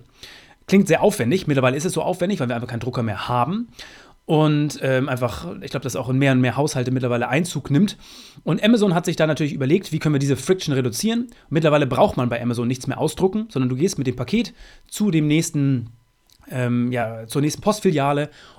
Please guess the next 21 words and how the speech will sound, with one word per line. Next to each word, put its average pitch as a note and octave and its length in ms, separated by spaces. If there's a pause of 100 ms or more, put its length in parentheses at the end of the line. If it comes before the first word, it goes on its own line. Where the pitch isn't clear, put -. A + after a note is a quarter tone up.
und, C3 560
ähm, A#2+ 640
zeigst - 380
dein C#3 160
Handy G3+ 300
vor. E3+ 460 (360)
Dort, D#3 460
ähm, C3 460
ja, C3 180
haben D3 140
die C#3+ 120
den, C3 260
den C3 120
entsprechenden C3 340
Q-R-Code, E3+ 560
den C#3+ 80
sie C#3+ 100
einscannen D3+ 440
und C3+ 100
drucken C#3+ 260
das B2 260